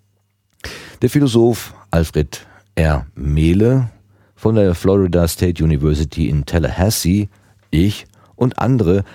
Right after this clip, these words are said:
halten die Folgerung, der freie Wille, Willen sei eine Fata Morgana, für einen Fehlschluss. Diejenigen, die meinen, die Wissenschaft entlarve den freien Willen als Illusion,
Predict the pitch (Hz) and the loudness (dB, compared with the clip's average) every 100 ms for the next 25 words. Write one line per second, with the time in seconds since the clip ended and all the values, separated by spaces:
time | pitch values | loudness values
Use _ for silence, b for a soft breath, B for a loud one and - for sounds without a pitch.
0 | B B 110 120 101 87 95 107 95 101 | B B -4 0 -2 0 0 2 0 0
1 | 85 78 - 90 80 85 104 113 98 - | 0 -2 0 0 0 0 2 0 -2 -8
2 | - - 110 127 117 90 85 - 78 78 | -10 -4 0 2 2 2 0 0 0 0
3 | 69 85 85 80 73 71 65 69 87 95 | 0 -2 0 0 -2 -2 -2 0 0 -2
4 | - - 90 - - 73 87 - - 62 | -4 -2 -2 -2 -2 0 -2 -4 -6 -6
5 | - - - - - _ _ _ _ _ | -8 -12 -12 -14 -18 _ _ _ _ _
6 | _ _ _ _ _ - b b b b | _ _ _ _ _ -20 b b b b
7 | b b b b - 135 104 95 85 76 | b b b b -4 -2 2 2 2 0
8 | 76 73 73 87 110 85 67 73 73 98 | 0 0 2 2 2 2 0 -2 -2 -2
9 | 90 - 76 76 71 65 80 - 80 73 | -2 -2 -4 -4 -4 -2 -2 -2 -4 -4
10 | - 65 78 78 71 80 - 76 - - | -6 -2 0 0 -2 -2 -2 -4 -4 -2
11 | 85 87 71 78 85 107 113 | 0 0 0 0 2 0 -2